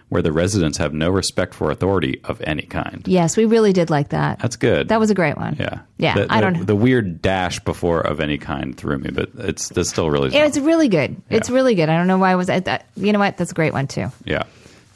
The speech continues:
Speaker 1: Um, great idea and, and good log line.
Speaker 2: Yes.
Speaker 1: Um, Michelle Muldoon.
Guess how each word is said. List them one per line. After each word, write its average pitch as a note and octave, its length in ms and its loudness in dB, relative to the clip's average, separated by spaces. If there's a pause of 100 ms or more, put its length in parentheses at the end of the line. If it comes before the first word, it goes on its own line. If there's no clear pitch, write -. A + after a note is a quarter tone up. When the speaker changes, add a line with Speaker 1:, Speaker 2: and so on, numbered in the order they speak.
(120)
Speaker 1:
Um, D#2+ 380 0
great G2 200 2
idea D#2 420 2 (100)
and, D2 280 -6
and C#2 200 -6
good - 140 -4
log G1+ 160 -6
line. - 200 -8 (120)
Speaker 2:
Yes. - 320 -2 (160)
Speaker 1:
Um, D2+ 800 -2 (480)
Michelle A2 380 2
Muldoon. C3 920 2